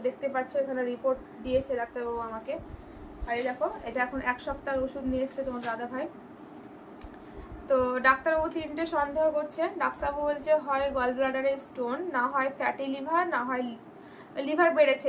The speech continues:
যাই হোক এ-, এই প্রবলেমগুলোই হতে পারে, তবে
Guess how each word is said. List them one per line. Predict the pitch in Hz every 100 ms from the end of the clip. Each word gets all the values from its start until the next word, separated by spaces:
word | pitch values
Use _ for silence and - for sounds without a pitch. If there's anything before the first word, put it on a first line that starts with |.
| 254
যাই | 311 302
হোক | 320 - 277
এ-, | 262 277 311
এই | 349 339 - - - -
প্রবলেমগুলোই | 262 247 277 294 294 294 330 339
হতে | 269 269 277 -
পারে, | 247 240 254 220 - - - - 269
তবে | 262